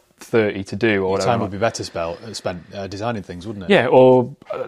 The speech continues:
Speaker 1: doing podcasts
Speaker 2: Yeah,
Speaker 1: or
Speaker 2: yeah.
Speaker 1: going to events and getting the name out there
Speaker 2: Yeah,
Speaker 1: and
Speaker 2: yeah.
Speaker 1: creating. So I run a series in car meets.
Speaker 2: Yeah,
Speaker 1: More
Speaker 2: right.
Speaker 1: of those to build community and stuff
Speaker 2: Yeah.
Speaker 1: like that. Like, it's interesting the, the way you have to sit down and go, "Right, my time has X amount of value.
Speaker 2: Yeah.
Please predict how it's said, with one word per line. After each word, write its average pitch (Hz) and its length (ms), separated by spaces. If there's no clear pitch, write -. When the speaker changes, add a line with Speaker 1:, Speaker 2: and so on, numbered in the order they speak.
Speaker 1:
doing 131 160
podcasts 139 400
Speaker 2:
Yeah, 104 200
Speaker 1:
or 117 160
Speaker 2:
yeah. 110 60
Speaker 1:
going 131 220
to 123 160
events 120 400
and - 80
getting 117 160
the 117 40
name 135 220
out 101 220
there 95 200
Speaker 2:
Yeah, 95 160
Speaker 1:
and 104 280
Speaker 2:
yeah. 80 160
Speaker 1:
creating. 127 480
So 131 100
I 127 40
run 117 440
a 135 120
series 117 320
in 110 140
car 143 300
meets. - 480
Speaker 2:
Yeah, 95 220
Speaker 1:
More 127 240
Speaker 2:
right. 117 40
Speaker 1:
of 113 80
those 113 500
to - 120
build 113 300
community 127 540
and 98 120
stuff - 100
Speaker 2:
Yeah. 117 120
Speaker 1:
like 123 40
that. 113 180
Like, 113 240
it's 123 180
interesting 120 720
the, 107 440
the 110 80
way 113 260
you 107 220
have 104 220
to 107 120
sit - 240
down 104 140
and 98 80
go, 98 60
"Right, 95 300
my 110 240
time 107 440
has 101 240
X - 280
amount 101 240
of 98 60
value. 101 400
Speaker 2:
Yeah. 92 260